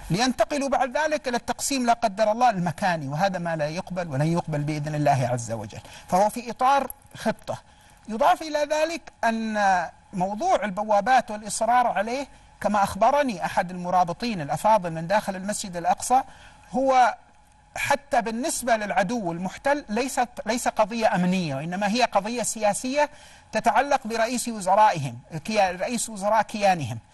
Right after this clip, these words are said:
لديه مشكلة قضائية، وهكذا أراد أن يصرف الأنظار، وإلا فإن الجيش والمخابرات كما أخبرني، أخبرني من في داخل الأقصى، من في داخل القدس، ضد فكرة بقاء البوابات.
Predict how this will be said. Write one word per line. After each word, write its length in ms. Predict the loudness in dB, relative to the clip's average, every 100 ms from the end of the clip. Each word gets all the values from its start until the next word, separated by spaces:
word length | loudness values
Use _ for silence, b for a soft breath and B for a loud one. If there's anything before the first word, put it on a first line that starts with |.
| b -8
لديه 280 | -2 0
مشكلة 420 | 0 0 0 2 2
قضائية، 540 | 2 2 0 0 0
وهكذا 460 | 2 2 0 0 2
أراد 280 | 4 2
أن 100 | 0
يصرف 320 | -4 -4 -4 0
الأنظار، 420 | -2 2 2 2
وإلا 280 | 0 -2 0
فإن 260 | 0 -2
الجيش 520 | -6 -4 -2 -2 -4
والمخابرات 680 | -8 -6 0 2 4 4 4
كما 260 | 2 -2 -2
أخبرني، 440 | 0 2 2 2 -2
أخبرني 460 | 0 2 2 0
من 120 | -6 -8
في 120 | -2
داخل 300 | -2 0 -2
الأقصى، 500 | -2 -4 0 0 0 B B -6
من 80 | -4
في 140 | 0
داخل 320 | 0 2 0
القدس، 480 | -4 -6 -4 -4 -8 B B B B 0
ضد 280 | 0 0
فكرة 360 | -8 -6 -4 -4
بقاء 360 | -4 0 2 2
البوابات. 600 | -4 -6 0 2 2